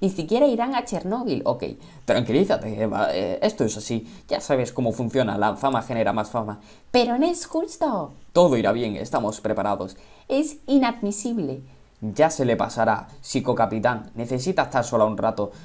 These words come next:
No tiene nada que ver contigo, es el varón Urban. La última vez que se enfrentó fue en Chernóbil.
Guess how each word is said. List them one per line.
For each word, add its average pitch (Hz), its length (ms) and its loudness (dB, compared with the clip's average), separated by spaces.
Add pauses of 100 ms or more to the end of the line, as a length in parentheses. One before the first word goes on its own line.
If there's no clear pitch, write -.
(120)
No 160 180 0
tiene 131 160 0
nada 120 240 2
que 120 80 -4
ver 117 160 2
contigo, 120 400 0
es 170 140 -4
el 131 120 -2
varón 120 400 -2
Urban. 107 460 0
La 123 220 2
última 131 320 0
vez 127 100 0
que 123 120 -10
se 120 80 -6
enfrentó 113 340 -2
fue 127 280 -2
en 113 120 -2
Chernóbil. 107 600 -6